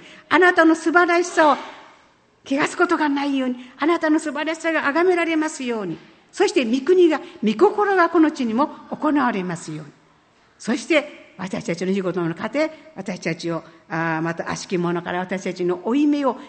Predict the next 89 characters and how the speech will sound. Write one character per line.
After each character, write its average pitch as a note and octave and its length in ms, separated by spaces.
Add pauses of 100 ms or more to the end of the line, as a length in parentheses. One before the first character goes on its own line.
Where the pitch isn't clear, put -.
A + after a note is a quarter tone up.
許 E3 160
し - 100
て D#3+ 100
く - 80
だ - 100
さ - 200
い E3+ 140 (280)
と - 100
い C#4 120
う、 A3+ 180 (320)
い B3+ 100
う A3+ 140
こ A#3 140
と G3 120
の D4+ 160
祈 F3 300
り - 40
の、 D#3 140 (220)
え D#3 240
ー、 - 20
祈 G3 220
り G#3 60
が - 300
主 - 160
の G#3 120
祈 F3 280
り E3+ 60
の D#3+ 120 (220)
本 F#3 120
当 G#3 100
に F3 100
本 F#3 220
質 F3+ 200
で E3+ 100
す E3+ 160
よ F3 260
と E3+ 100
い E3 80
う D#3 40
の D3 140 (200)
を F#3 80
覚 E3 140
え D3+ 40
な D#3 160
が D3+ 80
ら、 E3+ 80
も A3+ 180
う B3+ 60
一 B3+ 160
度 A3 100 (200)
私 - 260
た D#3+ 60
ち F3 100
も D#3+ 80
そ E3+ 120
の E3+ 100
こ E3+ 100
と F3+ 100
を - 20
覚 G#3+ 140
え A3+ 60
な G#3 120
が G3 100
ら、 F#3 60 (200)
祈 G3 240
り F#3 60
の F3+ 120
姿 C4+ 380
勢 B3 80
を - 40 (160)
少 - 240
し - 220 (220)
変 F3+ 140
え E3+ 40
て E3+ 120
い D#3+ 80
く - 120
と G#3 120
ね、 C#4 300 (100)
い F3 80
い D3+ 60
か - 120
な D#3 220
と D#3 120
思 D#3 140
い D#3 100
ま D3+ 100
す G#3 140
ね。 C4 140